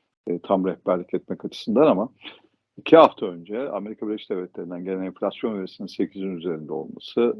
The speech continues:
e, geçen hafta Avrupa'dan gelen enflasyon verisinin on üze-, civarında ve üzerinde olması, e, problemin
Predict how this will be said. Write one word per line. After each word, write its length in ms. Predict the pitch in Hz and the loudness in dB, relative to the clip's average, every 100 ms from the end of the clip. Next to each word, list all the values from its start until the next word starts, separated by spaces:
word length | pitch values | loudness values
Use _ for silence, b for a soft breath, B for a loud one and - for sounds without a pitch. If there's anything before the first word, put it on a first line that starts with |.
| 104 | -6
e, 280 | 101 87 82 | -4 -2 -2
geçen 320 | 80 92 131 | -2 -2 2
hafta 320 | 120 101 - 98 92 | 4 2 0 -4 -2
Avrupa'dan 920 | - - 76 90 - 95 90 90 90 | -2 0 0 -2 -4 -4 -2 -2 -2
gelen 260 | 90 90 92 | -2 -2 -2
enflasyon 760 | 87 - 95 85 - 92 92 90 92 | -6 -6 -6 -6 -8 -8 -8 -12 -6
verisinin 540 | 95 90 - 87 92 90 - | -6 -6 -10 -12 -10 -10 -2
on 600 | 87 92 120 - 113 104 - | 0 0 0 -2 -2 -4 -8
üze-, 420 | 92 90 90 90 | -8 -8 -14 -8
civarında 480 | 90 87 85 82 82 | 0 2 2 0 -6
ve 40 | |
üzerinde 440 | 80 78 76 76 78 | -6 -6 -8 -10 -6
olması, 600 | 73 - - - 110 - _ - | -6 -8 -16 -8 -6 -6 _ -16
e, 200 | 92 87 - - - - - - _ _ _ _ _ | -10 -10 -10 -12 -14 -16 -20 -20 _ _ _ _ _
problemin 640 | - 90 90 101 110 147 | 0 0 2 2 4 2